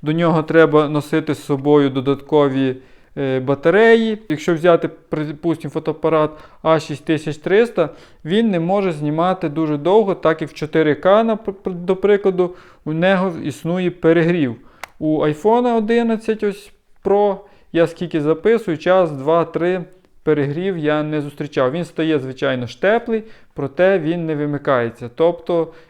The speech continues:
більш надійна конструкція. Знову ж таки, так, останні фотоапарати є уже і такі, які не перегріваються.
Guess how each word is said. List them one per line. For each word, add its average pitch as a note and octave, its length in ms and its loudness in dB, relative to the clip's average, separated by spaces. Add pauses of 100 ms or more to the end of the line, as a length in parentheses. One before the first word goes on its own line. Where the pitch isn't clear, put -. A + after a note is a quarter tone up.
більш D#3+ 260 -4
надійна D#3 420 -2
конструкція. C#3 640 -2
Знову F3 280 0
ж - 100 -6
таки, C#3 260 -6
так, E3 400 2
останні D#3 500 0
фотоапарати F3+ 920 -2 (500)
є F#3 600 2 (480)
уже D3 440 2
і C#3 40 0
такі, G3 480 -4
які E3+ 280 -4
не E3 180 -2
перегріваються. D3 920 -2